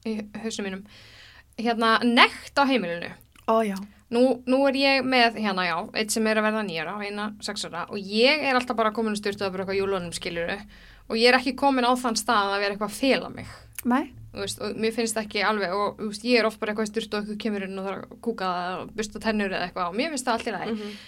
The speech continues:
Speaker 1: Er eitthvað svona mörk á því að ég bara eitthvað, „Æ, strákurinn minn er að verða níu ára, hann á ekkert að sjá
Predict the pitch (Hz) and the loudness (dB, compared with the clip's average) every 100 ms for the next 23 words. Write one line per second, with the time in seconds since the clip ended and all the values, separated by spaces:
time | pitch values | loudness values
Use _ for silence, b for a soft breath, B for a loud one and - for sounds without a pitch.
0 | B - 262 349 311 277 254 226 220 233 | B 0 4 4 2 2 4 4 2 0
1 | 226 339 - - 254 254 311 240 240 226 | 0 0 -4 -4 -4 -2 0 2 2 2
2 | 202 - 196 196 220 220 220 208 202 196 | -2 0 0 0 -2 -2 -4 -4 -4 -4
3 | 196 196 214 185 185 208 196 185 202 214 | -4 -4 -2 -2 -4 -6 -8 -8 -6 -4